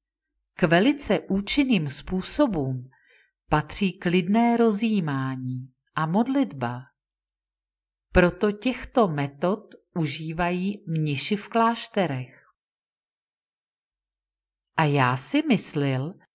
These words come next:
že se mniši v klášterech snaží navázat spojení s Bohem.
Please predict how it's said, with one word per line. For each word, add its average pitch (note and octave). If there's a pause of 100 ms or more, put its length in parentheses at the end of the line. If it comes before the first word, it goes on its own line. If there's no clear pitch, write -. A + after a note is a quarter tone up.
(260)
že D#3+
se A#3+
mniši A3
v -
klášterech D3 (100)
snaží E3+
navázat C#3+
spojení D3+
s F3+
Bohem. F3+